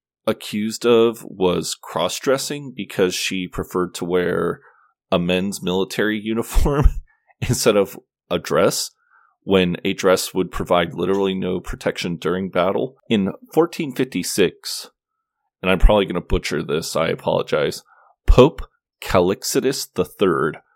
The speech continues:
pronounced her innocent of all charges after doing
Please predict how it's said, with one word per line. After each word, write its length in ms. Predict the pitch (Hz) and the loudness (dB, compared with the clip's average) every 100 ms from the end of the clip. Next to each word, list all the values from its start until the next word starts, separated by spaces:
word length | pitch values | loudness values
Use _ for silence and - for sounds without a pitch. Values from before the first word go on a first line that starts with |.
| _ _ _ _ - | _ _ _ _ -12
pronounced 500 | - 101 123 120 - | -4 0 0 -2 -2
her 200 | 123 - | 0 0
innocent 420 | 98 104 - 101 | -2 -2 -2 -2
of 160 | 85 80 - | -2 -4 2
all 220 | 92 90 | 4 4
charges 560 | - 87 85 73 82 - | 2 2 2 -2 -2 0
after 300 | 85 - 87 | 0 0 -8
doing 640 | 92 90 87 90 78 | -2 -2 -2 -4 -8